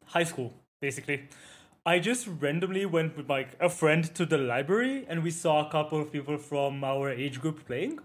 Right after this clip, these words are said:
and they taught us, and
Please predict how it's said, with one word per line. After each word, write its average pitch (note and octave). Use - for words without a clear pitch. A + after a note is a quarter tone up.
and F3+
they G#3
taught F#3
us, -
and D3+